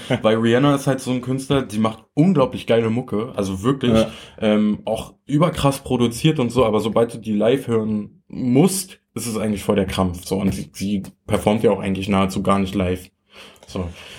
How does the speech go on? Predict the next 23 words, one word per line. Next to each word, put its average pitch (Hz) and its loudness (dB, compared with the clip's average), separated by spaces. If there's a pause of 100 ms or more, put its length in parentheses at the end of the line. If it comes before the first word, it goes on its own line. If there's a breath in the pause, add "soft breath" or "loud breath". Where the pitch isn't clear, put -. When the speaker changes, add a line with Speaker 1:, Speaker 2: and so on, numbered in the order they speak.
(120 loud breath)
Speaker 2:
Und 117 2
das 135 2
ist 147 0
halt 147 4
bei, 127 4
bei, 113 2
bei, 113 4
bei, 107 2
Speaker 1:
Ja. 113 4
Speaker 2:
bei, 107 2
bei, 95 0 (1300)
also 107 0
gerade 113 4
bei 104 4
Popkünstlern, 135 -2
weil 107 4
die 110 0
halt 117 2
viel 120 2
tanzen 120 0
und 98 -4
so, 107 -4
ne, 107 -8